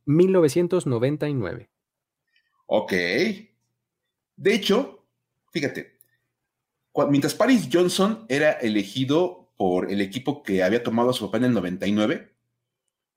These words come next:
Speaker 2: en ese momento Joey Porter junior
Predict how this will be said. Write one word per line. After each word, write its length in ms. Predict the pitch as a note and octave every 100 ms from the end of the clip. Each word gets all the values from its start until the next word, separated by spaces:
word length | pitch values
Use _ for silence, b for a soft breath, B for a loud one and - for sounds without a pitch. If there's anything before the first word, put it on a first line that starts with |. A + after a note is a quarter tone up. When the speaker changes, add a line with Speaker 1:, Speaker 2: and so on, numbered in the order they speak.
| _ -
Speaker 2:
en 120 | C3+
ese 160 | D#4 G#3+
momento 420 | D#3 D3 D3 F3+ -
Joey 320 | F3 G3 F#3+
Porter 480 | - E3+ - C#3+ A2+
junior 480 | F#3+ F3 B2 B2+ -